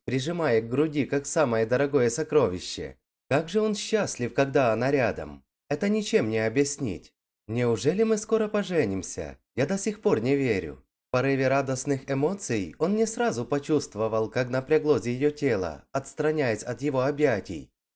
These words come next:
«Юра, подожди», прошептала она, выскальзывая на пол. «Ты прямо как ураган. Ты захватываешь полностью, не даёшь даже вздохнуть, слово вставить». «Прости, Юра,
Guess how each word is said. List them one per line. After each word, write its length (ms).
«Юра, 480
подожди», 760
прошептала 760
она, 320
выскальзывая 760
на 220
пол. 360
«Ты 120
прямо 320
как 240
ураган. 680
Ты 100
захватываешь 720
полностью, 760
не 100
даёшь 320
даже 280
вздохнуть, 680
слово 440
вставить». 520
«Прости, 520
Юра, 580